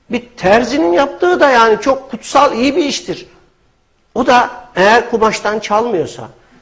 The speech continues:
gerçekten alın teriyle iyi bir takım elbise, elbise yapıyorsa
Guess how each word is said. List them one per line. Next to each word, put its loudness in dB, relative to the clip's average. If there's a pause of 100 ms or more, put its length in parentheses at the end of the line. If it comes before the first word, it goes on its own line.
(180)
gerçekten -2 (500)
alın 2
teriyle 0
iyi -2
bir -2
takım -4
elbise, -4
elbise -8
yapıyorsa -8